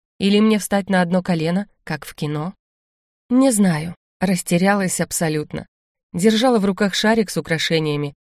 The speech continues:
дрожала и путалась в мыслях и чувствах. Одна ее часть кричала «Да!», другая где-то глубоко в душе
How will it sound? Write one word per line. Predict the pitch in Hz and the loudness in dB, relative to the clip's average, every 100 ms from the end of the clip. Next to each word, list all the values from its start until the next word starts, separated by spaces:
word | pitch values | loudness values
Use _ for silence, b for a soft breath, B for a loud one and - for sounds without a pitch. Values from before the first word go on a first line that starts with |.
| _ - | _ -2
дрожала | 175 175 180 208 190 - _ - | 0 2 2 2 0 -4 _ -4
и | 180 | -2
путалась | 180 247 233 208 180 - | 0 0 0 0 0 -2
в | |
мыслях | 175 185 190 180 175 | 0 0 0 -4 -4
и | 175 | -6
чувствах. | - 170 - - - _ _ _ _ _ - | -4 -6 -8 -12 -14 _ _ _ _ _ -4
Одна | 170 170 220 | -2 2 2
ее | 254 208 | 4 2
часть | 175 180 180 - | 0 -2 -2 -4
кричала | - 208 - 160 147 151 - - | -6 -6 -4 -6 -6 -10 -14 -12
«Да!», | 151 202 226 160 _ _ _ _ _ _ - | -2 -2 -2 -6 _ _ _ _ _ _ -4
другая | 170 180 165 190 208 160 | 2 2 2 2 2 -2
где-то | 156 160 | -2 -4
глубоко | 151 170 165 156 180 | -2 0 0 0 -2
в | 165 | -2
душе | 156 - 175 | -4 0 -2